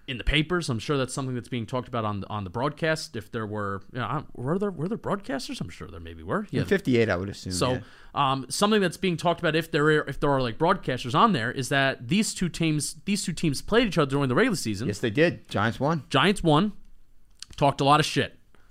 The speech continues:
Speaker 2: Yeah.
Speaker 1: Charlie Connerly,
Speaker 2: Oof.
Speaker 1: Char-, Charlie Connerly said that, that we had more guts and they, what the Baltimore Colts did, and I love this. I love when teams do this, when they use, like,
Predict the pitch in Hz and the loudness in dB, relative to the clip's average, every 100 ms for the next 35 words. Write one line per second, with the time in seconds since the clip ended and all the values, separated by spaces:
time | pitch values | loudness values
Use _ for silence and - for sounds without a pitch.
0 | - 107 131 123 101 - - - 170 170 | -6 8 10 10 6 -4 -10 6 8 8
1 | 160 156 170 175 170 147 135 - - 190 | 6 6 8 6 8 6 4 -2 4 4
2 | 190 - 196 180 - 170 185 175 - 170 | 4 4 4 4 6 6 8 4 2 0
3 | 139 139 147 151 208 202 180 160 160 131 | -2 -4 -6 2 6 6 6 6 6 4
4 | - 170 180 180 - 170 143 135 - - | 2 4 4 2 0 0 0 0 -6 -18
5 | - 131 160 151 156 160 156 156 170 185 | -6 0 0 -2 0 2 2 0 0 0
6 | 175 160 - 165 123 - 160 123 110 131 | 0 -4 0 -2 0 0 0 0 -2 0
7 | 123 101 - 107 139 139 120 131 117 - | -2 -4 -4 2 2 2 -2 -2 -2 -2
8 | 117 90 - 113 113 110 135 131 123 123 | -4 -4 -6 -4 -2 2 2 2 -2 -2
9 | 113 | -4